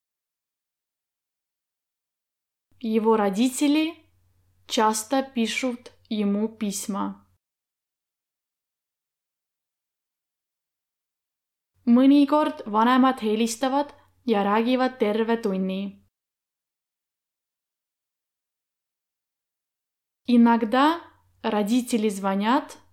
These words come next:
и говорят целый час. Siin on tema õpikud,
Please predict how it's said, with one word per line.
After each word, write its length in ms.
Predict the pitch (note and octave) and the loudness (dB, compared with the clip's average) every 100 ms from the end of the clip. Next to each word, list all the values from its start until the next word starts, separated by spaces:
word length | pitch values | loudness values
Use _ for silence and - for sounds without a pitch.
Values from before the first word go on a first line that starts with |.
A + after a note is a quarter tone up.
| _ _ - | _ _ -4
и 120 | A3+ | -4
говорят 560 | G#3 G3+ G3 G#3 B3 B3+ | 0 0 2 0 -2 -2
целый 540 | - G#3+ A3 A#3 A3+ | -2 0 2 2 0
час. 600 | A3+ A3 F#3+ F#3+ - - _ _ _ _ _ _ _ _ _ _ _ _ _ _ _ _ _ _ _ _ _ _ | -4 -2 -2 -4 -12 -18 _ _ _ _ _ _ _ _ _ _ _ _ _ _ _ _ _ _ _ _ _ _
Siin 380 | - C#4+ C#4+ A#3+ | -2 2 4 4
on 160 | G#3 | 2
tema 320 | G#3 G#3 G3 G3+ | 0 0 0 -2
õpikud, 760 | G3+ A3+ B3 - D#4+ D#4 | -4 -2 -4 -2 -4 -4